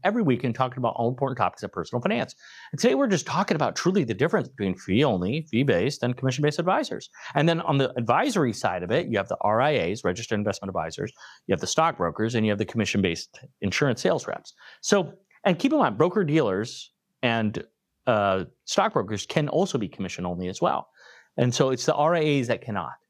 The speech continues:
Yes, they can make commissions. But see, this industry is tricky. And this is why when you go to the big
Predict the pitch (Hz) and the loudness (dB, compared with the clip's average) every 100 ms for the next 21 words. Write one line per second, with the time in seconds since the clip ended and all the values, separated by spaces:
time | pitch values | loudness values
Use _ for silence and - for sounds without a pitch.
0 | _ - 220 214 165 135 123 107 92 139 | _ 2 2 2 -2 0 0 -2 -4 -4
1 | - - - - _ _ - - 160 202 | -6 -14 -20 -20 _ _ -4 0 2 2
2 | 185 185 - 247 240 - 180 135 123 - | 2 0 2 2 0 0 0 0 -4 -6
3 | - - 113 92 135 180 240 190 190 160 | -6 -4 -2 0 2 2 0 2 2 2
4 | 135 156 131 127 135 | 2 0 2 0 -2